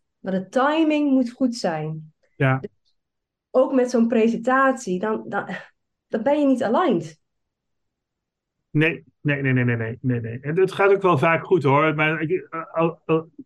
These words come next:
Speaker 2: kijk, je leert natuurlijk het meeste van de dingen die verkeerd gaan. En als ik dan kijk van wanneer gaat het nou verkeerd, is als ik dacht van, ja,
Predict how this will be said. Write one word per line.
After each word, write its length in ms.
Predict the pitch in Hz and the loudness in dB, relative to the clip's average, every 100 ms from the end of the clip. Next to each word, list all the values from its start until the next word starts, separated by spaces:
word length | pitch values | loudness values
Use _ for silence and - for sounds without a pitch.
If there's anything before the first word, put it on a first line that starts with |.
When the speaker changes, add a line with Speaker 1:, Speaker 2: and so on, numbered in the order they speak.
| - 135 | -12 -4
Speaker 2:
kijk, 180 | 170 | 0
je 60 | 143 | 2
leert 180 | 156 156 | 4 4
natuurlijk 280 | 139 165 147 | 2 0 2
het 100 | 160 | 2
meeste 160 | 151 | 2
van 100 | 160 | 0
de 60 | 143 | 0
dingen 180 | 147 143 | 2 2
die 100 | 123 | 0
verkeerd 340 | 127 170 151 | 0 -2 -2
gaan. 320 | - 113 127 | -4 -4 -2
En 80 | 131 | 0
als 100 | 139 | 0
ik 80 | 139 | 0
dan 100 | 131 | 0
kijk 220 | 143 135 | 0 -2
van 120 | 127 | 0
wanneer 240 | 127 160 147 | 0 0 0
gaat 120 | 143 | 0
het 80 | 123 | 0
nou 140 | 117 | -2
verkeerd, 520 | 110 - 156 185 - _ _ _ _ _ _ - - | -2 0 0 0 -6 _ _ _ _ _ _ -20 -4
is 220 | 160 131 | -2 0
als 140 | 151 | 0
ik 100 | 135 | 2
dacht 220 | 139 139 | 2 -2
van, 120 | - 123 | -2 0
ja, 460 | 143 160 151 101 | 0 0 -2 -2